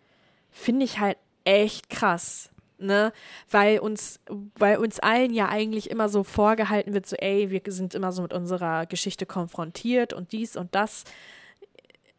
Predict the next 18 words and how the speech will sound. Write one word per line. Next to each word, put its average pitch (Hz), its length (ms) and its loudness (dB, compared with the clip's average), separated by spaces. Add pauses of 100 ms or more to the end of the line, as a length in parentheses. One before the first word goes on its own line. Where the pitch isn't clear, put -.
(120)
Ja, 196 300 2
im 214 80 0
Nachhinein 254 920 0 (440)
denke 220 180 -2
ich 233 80 -8
dann 226 160 -4
immer 220 220 -4
so, 220 80 -6
ja, 208 320 -2
eigentlich 240 400 -8
nicht 240 260 -6
so 175 260 -4
sehr, 156 280 -8
ne? 180 260 -6
Wir 196 160 0
reden 220 260 2
viel 269 260 -2
darüber, 262 520 0